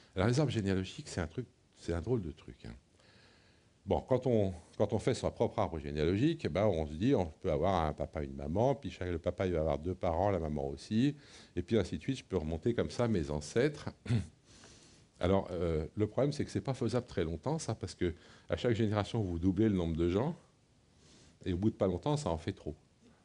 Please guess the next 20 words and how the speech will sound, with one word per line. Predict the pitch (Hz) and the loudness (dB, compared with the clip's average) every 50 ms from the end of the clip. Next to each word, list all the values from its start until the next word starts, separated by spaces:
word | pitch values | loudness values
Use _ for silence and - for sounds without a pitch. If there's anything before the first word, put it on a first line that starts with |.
| _ _ _ _ - | _ _ _ _ -4
On | - | 0
va | 95 98 | 0 2
calculer | 95 - 90 78 - - 92 82 80 | 2 2 0 0 0 -2 -2 0 0
combien | 78 - 80 78 78 | 0 -2 -4 -6 -6
ça | 76 - 87 | -6 -8 -8
fait | 80 - 82 | -6 -6 -8
tout | - - 85 - | -8 -8 -4 -2
à | 80 | 2
l'heure. | 80 76 65 57 - - _ - - | 2 2 2 0 -6 -12 _ -18 -12
Je | 82 | -12
vous | 80 | -12
préviens, | 76 - - 80 78 92 107 104 98 67 - - - _ _ | -8 -6 -6 -4 -2 0 0 0 -2 -4 -8 -14 -20 _ _
ça | - 95 | -4 -4
va | 87 | -2
être | 82 - | -2 -2
un | 101 | -4
peu | - - 104 82 | -2 -4 -4 -4
dur, | 80 87 95 85 | -2 -4 -4 -4
mais | 85 80 67 | -4 -8 -12
bon. | 58 52 | -14 -18